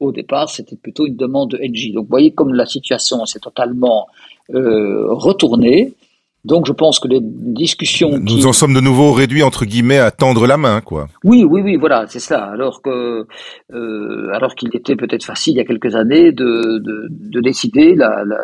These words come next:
Speaker 1: la prolongation des, des centrales nucléaires, mais bon... Il est
Speaker 2: Oui,
Speaker 1: vrai
Speaker 2: qu'on
Speaker 1: que
Speaker 2: taxait aussi
Speaker 1: Oui.
Speaker 2: abondamment, hein, donc ça, ça rapportait
Speaker 1: Oui.
Speaker 2: de l'argent à l'État.
Speaker 1: Oui, oui, oui, oui. Bah, il faut quand même aussi rappeler que c'est une, c'est, enfin, comment on va dire, c'est une
Speaker 2: Bah,
Speaker 1: énergie
Speaker 2: on les a payés avec nos impôts aussi,
Speaker 1: Oui,
Speaker 2: ces
Speaker 1: oui,
Speaker 2: centrales, à
Speaker 1: oui,
Speaker 2: la
Speaker 1: oui,
Speaker 2: base,
Speaker 1: c'est
Speaker 2: hein.
Speaker 1: vrai, c'est vrai.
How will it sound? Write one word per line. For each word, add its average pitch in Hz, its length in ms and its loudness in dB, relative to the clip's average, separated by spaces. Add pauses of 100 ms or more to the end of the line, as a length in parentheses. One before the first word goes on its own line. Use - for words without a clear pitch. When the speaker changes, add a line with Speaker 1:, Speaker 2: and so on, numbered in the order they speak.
(120)
Speaker 1:
la - 80 -12
prolongation 135 680 -4
des, 113 160 -2
des 117 160 -4
centrales 123 360 -6
nucléaires, 127 440 0
mais 143 140 -2
bon... 139 180 0 (400)
Il 220 60 -6
est 180 100 -6
Speaker 2:
Oui, 190 120 2
Speaker 1:
vrai 202 100 6
Speaker 2:
qu'on 226 100 2
Speaker 1:
que 202 60 4
Speaker 2:
taxait 147 320 2
aussi 123 260 4
Speaker 1:
Oui. 135 60 6
Speaker 2:
abondamment, 113 600 2
hein, 190 60 0
donc 117 220 0
ça, 113 100 0 (140)
ça 101 160 0
rapportait 104 300 2
Speaker 1:
Oui. 104 60 2
Speaker 2:
de 95 40 -2
l'argent 92 280 0
à 87 40 -2
l'État. 160 360 -8
Speaker 1:
Oui, 190 380 0
oui, 151 120 2
oui, 147 140 2
oui. 120 300 -8
Bah, 143 180 -6
il - 80 -12
faut 127 60 -12
quand 143 140 -2
même 147 120 -4
aussi 139 200 -2
rappeler 123 260 -2
que 113 60 -8
c'est 123 180 -8
une, 110 560 -8
c'est, 117 220 -6 (340)
enfin, 117 140 -4
comment 117 160 -6
on - 20 -8
va 117 80 -4
dire, 113 220 -2
c'est 113 180 -6
une 131 80 0
Speaker 2:
Bah, 127 60 0
Speaker 1:
énergie 104 300 2
Speaker 2:
on - 20 6
les 147 160 4
a 131 40 2
payés 143 200 4
avec 127 180 2
nos 113 160 2
impôts 131 260 2
aussi, 110 260 2
Speaker 1:
Oui, 214 120 6
Speaker 2:
ces 214 80 4
Speaker 1:
oui, 233 60 6
Speaker 2:
centrales, 98 260 -2
à 151 40 6
Speaker 1:
oui, 175 40 6
Speaker 2:
la 214 80 4
Speaker 1:
oui, 240 120 2
Speaker 2:
base, - 100 -2
Speaker 1:
c'est - 80 2
Speaker 2:
hein. 269 40 0
Speaker 1:
vrai, 127 260 -2
c'est - 160 -6
vrai. 107 160 -8